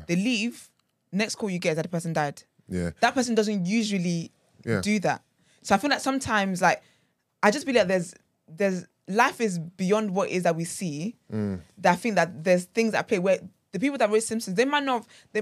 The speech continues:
Speaker 1: it might just, they might just thought, "Oh, this is me, us being creative," or whatever it was.
Speaker 2: Mm.
Speaker 1: I don't feel like they really thought this was gonna happen. I don't feel like people that did it were watching Simpsons and got inspired from that.
Speaker 2: Yeah.
Speaker 1: But I think s-,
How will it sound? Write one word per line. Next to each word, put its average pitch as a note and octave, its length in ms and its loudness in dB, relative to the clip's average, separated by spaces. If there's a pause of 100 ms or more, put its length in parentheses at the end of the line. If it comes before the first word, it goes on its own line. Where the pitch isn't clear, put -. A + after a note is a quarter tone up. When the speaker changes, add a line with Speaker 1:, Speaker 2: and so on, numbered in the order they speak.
(140)
Speaker 1:
it B3 40 2
might E4 140 2
just, G3+ 220 -10
they A3 80 8
might C4 180 -2
just G#3+ 140 -10
thought, F#3+ 160 2
"Oh, E3+ 40 2
this F#3 160 -4
is F3 140 -8
me, G3 220 -4
us F#3+ 120 0
being F3+ 160 -4
creative," F3+ 340 -6
or E3 60 0
whatever F3 320 0
it E3 80 0
was. D#3 320 0
Speaker 2:
Mm. F#2+ 180 -4 (100)
Speaker 1:
I A3+ 100 6
don't C#4 140 4
feel A#3+ 100 0
like F3+ 100 4
they F3 160 2
really F3+ 260 -2
thought F#3 180 -6
this - 60 -18
was - 100 -18
gonna D#3+ 160 -6
happen. F#3 400 -4 (320)
I - 80 4
don't B3 140 6
feel B3 80 2
like F#3 80 2
people G3 140 -4
that F3 160 4
did F#3+ 100 -4
it - 160 -4 (500)
were F3 140 2
watching F#3 320 0
Simpsons F3 760 -4 (280)
and E3 320 2
got F3 140 4
inspired G#3 340 0
from E3+ 200 -4
that. D#3+ 180 4
Speaker 2:
Yeah. G#2 80 2 (260)
Speaker 1:
But F3+ 80 4
I F3+ 40 2
think B2+ 240 -4 (200)
s-, - 160 -20